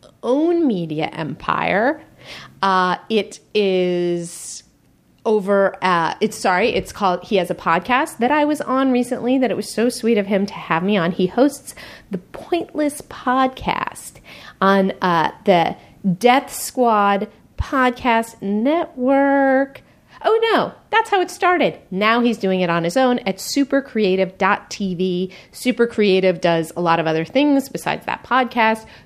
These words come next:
Go to the website to check it out. Now, as I said, um, oh, right now he's starring, uh, he's hosting True T V's Hack My Life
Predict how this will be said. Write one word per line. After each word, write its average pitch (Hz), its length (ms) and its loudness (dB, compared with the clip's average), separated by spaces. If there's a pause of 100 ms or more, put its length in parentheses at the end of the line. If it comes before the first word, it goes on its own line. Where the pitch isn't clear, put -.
(160)
Go 180 180 4
to 180 140 -6
the 175 100 -2
website 185 540 0
to - 160 -10
check - 320 -12
it - 140 -6
out. 269 360 -2 (320)
Now, 226 440 0 (640)
as 247 120 -2
I 247 80 2
said, 240 440 0 (320)
um, 214 300 2
oh, 320 320 -2
right 277 220 0
now 262 460 2
he's 262 200 0
starring, 220 500 2
uh, 190 320 2
he's 208 200 -2
hosting 226 480 -2
True 294 260 -2
T 240 280 -4
V's 277 420 -6
Hack - 480 -10
My 190 240 -2
Life 180 580 -4